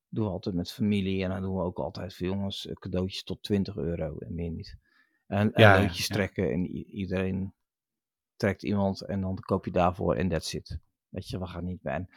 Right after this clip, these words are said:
Speaker 1: vroeger toen ik de, de, de, de neefjes en de nichtjes heel jong waren, dan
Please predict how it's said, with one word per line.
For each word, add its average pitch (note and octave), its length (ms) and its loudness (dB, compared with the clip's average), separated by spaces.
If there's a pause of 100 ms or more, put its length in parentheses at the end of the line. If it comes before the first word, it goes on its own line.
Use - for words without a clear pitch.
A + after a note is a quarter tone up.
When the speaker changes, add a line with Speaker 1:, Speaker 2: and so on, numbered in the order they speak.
(140)
Speaker 1:
vroeger G#2+ 320 0
toen G#2 240 4
ik G#2 180 -4
de, G2+ 220 4
de, G2+ 120 -8 (120)
de, G2 280 4
de G2 180 2
neefjes G2 460 2
en G2 40 2
de G2 80 2
nichtjes G2 380 0
heel F#2+ 160 4
jong G2+ 260 4
waren, F2+ 380 2
dan F#2+ 180 -6